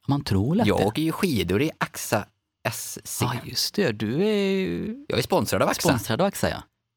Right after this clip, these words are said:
Speaker 2: Eh, så att,
Speaker 1: Coolt.
Speaker 2: ehm, eh.
Speaker 1: Nej, vi får la-, du får kolla upp det.
Speaker 2: Ja, jag får göra det.
Speaker 1: Men antagligen är det ju inte ett svenskt företag
Speaker 2: Nej,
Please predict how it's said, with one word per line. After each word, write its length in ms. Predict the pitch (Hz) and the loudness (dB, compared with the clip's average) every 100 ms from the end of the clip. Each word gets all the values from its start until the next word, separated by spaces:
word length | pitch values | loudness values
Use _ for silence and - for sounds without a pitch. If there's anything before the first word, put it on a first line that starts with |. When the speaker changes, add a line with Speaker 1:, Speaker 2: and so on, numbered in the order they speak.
| - | -6
Speaker 2:
Eh, 220 | 127 120 | 0 0
så 140 | 117 123 | 0 -4
att, 160 | 117 - | -4 -2
Speaker 1:
Coolt. 220 | 120 110 | 2 4
Speaker 2:
ehm, 840 | 107 107 107 104 101 101 107 98 | 4 4 4 4 4 2 2 0
eh. 60 | 80 87 95 - | -2 -2 -4 -2
Speaker 1:
Nej, 100 | 127 | 0
vi 80 | 127 | 0
får 120 | - | 2
la-, 300 | 180 180 156 | 0 2 -2
du 200 | 90 151 | -2 -4
får 120 | 151 | -2
kolla 200 | 180 170 | 0 2
upp 120 | 131 - | 2 2
det. 60 | |
Speaker 2:
Ja, 180 | 104 139 - | 4 4 4
jag 120 | 120 | 2
får 80 | 156 | 4
göra 100 | - | 0
det. 60 | - | -4
Speaker 1:
Men 180 | 139 139 | 0 2
antagligen 420 | 135 - 123 147 | 4 4 4 4
är 80 | 131 | 2
det 40 | 123 | 2
ju 40 | |
inte 100 | 113 | 0
ett 60 | - | 0
svenskt 220 | 104 - | -2 2
företag 220 | 98 | 4
Speaker 2:
Nej, 80 | 113 | 4